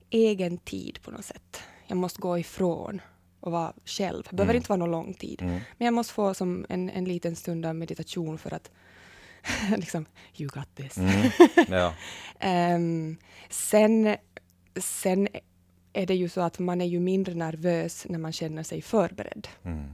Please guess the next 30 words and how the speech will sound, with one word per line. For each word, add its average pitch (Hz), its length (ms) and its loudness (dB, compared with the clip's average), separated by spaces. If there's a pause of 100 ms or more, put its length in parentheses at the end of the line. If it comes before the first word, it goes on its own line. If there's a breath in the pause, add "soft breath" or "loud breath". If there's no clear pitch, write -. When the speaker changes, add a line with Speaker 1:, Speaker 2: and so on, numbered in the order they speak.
(880 loud breath)
Speaker 1:
Ehm, 160 600 -4 (640)
så 175 320 0
att, - 280 -4
eh, 165 140 2 (160)
men 185 220 0
ibland 190 280 4
har 196 100 0
man 180 120 0
ju 175 60 0
inte - 320 -8 (400)
alltid 170 380 -4
tid - 300 -4 (260)
att 175 140 -6
förbereda - 600 -8 (220)
Speaker 2:
Mm. 87 200 -4
Speaker 1:
sig - 320 -4 (240)
för - 240 -6
olika 175 300 -2
projekt. - 440 -12 (540 loud breath)
Men 208 180 6
att 196 200 6
jag, 226 240 8
jag 226 120 8
försöker 185 420 0 (600)
gå 262 240 6
ifrån, 190 400 2 (280)
ta 202 140 2
det 196 100 2
lugnt, 175 460 -2 (440)
liksom 165 420 -4